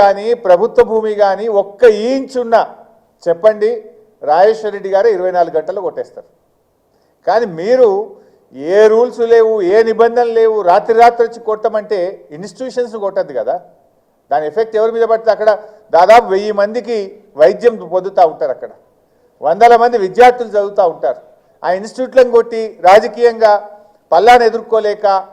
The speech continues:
ఆర్థికంగా ఆయన దెబ్బ కొట్టడం ఇది సరి అయినటువంటిది కాదు. ఇవాళ పల్లా గారి కాలేజ్ విషయంలో చూస్తే ఆయన మెడికల్ కాలేజ్ నిర్మాణం జరిగిన సర్వే నంబర్ ఎయిట్ థర్టీన్ by P, సెవెన్ నైంటీ సిక్స్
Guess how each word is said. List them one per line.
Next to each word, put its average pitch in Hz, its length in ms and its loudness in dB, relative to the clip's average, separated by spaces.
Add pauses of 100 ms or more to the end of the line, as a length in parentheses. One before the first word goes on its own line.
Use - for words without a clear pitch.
(140)
ఆర్థికంగా 233 460 2
ఆయన 220 120 2
దెబ్బ 196 340 -6
కొట్టడం 185 340 -4 (280)
ఇది 180 160 -16
సరి 156 300 -4
అయినటువంటిది 139 460 -14
కాదు. 101 260 -16 (680)
ఇవాళ 180 160 -2
పల్లా 185 300 4 (100)
గారి 226 260 2 (140)
కాలేజ్ 208 300 2 (100)
విషయంలో 208 300 -8 (100)
చూస్తే 180 280 -8 (680)
ఆయన 180 200 0 (100)
మెడికల్ 233 320 2 (100)
కాలేజ్ 226 300 4 (120)
నిర్మాణం 220 440 0
జరిగిన 208 380 -2 (180)
సర్వే 196 380 2
నంబర్ 202 220 0 (100)
ఎయిట్ 180 240 -6
థర్టీన్ 196 460 -6
by 190 100 0 (160)
P, 208 120 -10 (640)
సెవెన్ 214 320 2 (400)
నైంటీ 220 360 -2
సిక్స్ 180 180 -14